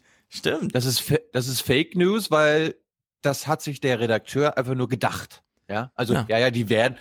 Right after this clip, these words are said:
Speaker 2: die werden schon froh sein.
Speaker 1: Ja, der hat sie
Speaker 2: Das
Speaker 1: gefragt
Speaker 2: Zweit-
Speaker 1: unter der Maßgabe, was glaubt ihr, also gehen wir mal davon aus, dass die beiden
Speaker 2: Ja.
Speaker 1: das werten und dann hat er den Bericht gemacht und das später hingestellt als, ja, ja, das haben die halt dazu gesagt.
Speaker 2: Genau. Und das, und das Zwei-, und das Zweite,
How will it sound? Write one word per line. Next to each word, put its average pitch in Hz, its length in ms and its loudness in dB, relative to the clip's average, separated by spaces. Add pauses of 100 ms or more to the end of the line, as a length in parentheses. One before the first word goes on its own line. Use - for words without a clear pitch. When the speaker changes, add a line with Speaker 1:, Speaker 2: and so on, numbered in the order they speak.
(200)
Speaker 2:
die 117 120 -6
werden 117 280 2
schon 95 260 -8
froh 87 300 -10
sein. 80 320 -10
Speaker 1:
Ja, 170 80 2
der 127 100 2
hat 127 100 0
sie 135 80 0
Speaker 2:
Das 135 140 2
Speaker 1:
gefragt 117 160 4
Speaker 2:
Zweit- 175 120 4
Speaker 1:
unter 143 120 0
der 135 100 4
Maßgabe, 123 640 0 (280)
was 117 340 -2
glaubt 107 280 0
ihr, - 100 0
also 107 180 0
gehen 123 240 2
wir 117 60 2
mal 107 80 2
davon 104 240 -2
aus, 110 280 0
dass - 240 -6
die - 280 -4
beiden 113 240 2
Speaker 2:
Ja. 110 80 0
Speaker 1:
das - 160 -4
werten 107 360 2
und 107 140 -2
dann 113 80 0
hat 120 100 2
er 117 60 0
den 110 140 -2
Bericht 104 220 0
gemacht 139 280 0
und 113 60 0
das 113 100 -2
später - 260 -2
hingestellt 123 460 -2
als, 117 240 0
ja, 113 100 2
ja, 151 120 2
das 104 140 -2
haben 107 80 -2
die 113 60 -2
halt 120 120 -4
dazu 127 180 -6
gesagt. 143 300 -4 (500)
Speaker 2:
Genau. 151 260 -8 (520)
Und 120 80 -2
das, 123 160 -2
und 139 160 -6
das 135 160 0
Zwei-, 135 260 2
und 147 80 -6
das 143 140 0
Zweite, 160 540 0